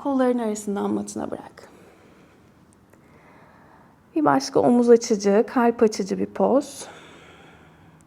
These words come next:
Eğer senin için mümkünse dirsekler yukarıda kalsın. Bu seni çok zorluyorsa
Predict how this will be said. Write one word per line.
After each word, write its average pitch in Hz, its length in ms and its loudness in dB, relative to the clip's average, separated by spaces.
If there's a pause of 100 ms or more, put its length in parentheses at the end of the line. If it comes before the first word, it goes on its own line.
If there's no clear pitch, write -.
(520)
Eğer 254 300 0
senin 254 260 4
için 254 240 2
mümkünse 240 880 2 (340)
dirsekler 226 600 4
yukarıda 220 560 2
kalsın. 233 640 -6 (380)
Bu 277 40 -6
seni 240 260 -2
çok 262 240 2
zorluyorsa 226 920 6